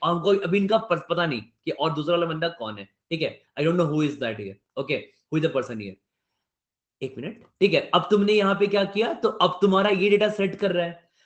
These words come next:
अगर तुम्हारा ये data set कर रहा है, हाँ, हाँ, ऊपर check कर दो। अब तुम्हारा अगर ये data set कर रहा है यहाँ पे, तो इस case में हम क्या बोलेंगे? इस case में हम क्या बोलेंगे? सुनो, तो आप बोलोगे कि यहाँ पे सर मिलन का जो marks था ना,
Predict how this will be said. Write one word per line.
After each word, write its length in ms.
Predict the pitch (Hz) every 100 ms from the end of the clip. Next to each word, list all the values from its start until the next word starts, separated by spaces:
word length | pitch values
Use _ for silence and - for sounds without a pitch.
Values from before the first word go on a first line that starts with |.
| _
अगर 140 | 160 180
तुम्हारा 240 | 196 208
ये 220 | 208 175
data 240 | 185 196 202
set 260 | 190 175
कर 160 | - 151
रहा 120 | 147
है, 60 | 170
हाँ, 180 | 160
हाँ, 200 | 151 139 -
ऊपर 200 | 127 120
check 120 | 120
कर 100 | 110
दो। 120 | 120 302 _ _
अब 100 | 160
तुम्हारा 200 | 170 202
अगर 100 | 202
ये 140 | 196 190
data 200 | 208 214
set 220 | 202 165
कर 140 | 160
रहा 100 | 127
है 60 | 123
यहाँ 240 | 117 110 -
पे, 220 | 208 - _ _ _
तो 60 | 180 -
इस 180 | 208 208
case 240 | 226 220
में 80 | 214
हम 180 | 190 180
क्या 180 | 175 160
बोलेंगे? 680 | 123 117 110 113 _ _ - _ _ _ _ _
इस 160 | 139 -
case 240 | 190 185
में 80 | 185
हम 140 | 175
क्या 140 | 160 147
बोलेंगे? 600 | 120 113 107 127 247 - _
सुनो, 380 | - 151 107 - _ _ _
तो 160 | - -
आप 160 | 156 165
बोलोगे 360 | 160 165 165 202
कि 120 | 208
यहाँ 360 | 170 143 143 160
पे 140 | 165
सर 160 | 160 175
मिलन 420 | 139 135 156 175
का 140 | 170
जो 140 | 160 160
marks 400 | 143 139 - -
था 80 | 180
ना, 360 | 208 131 -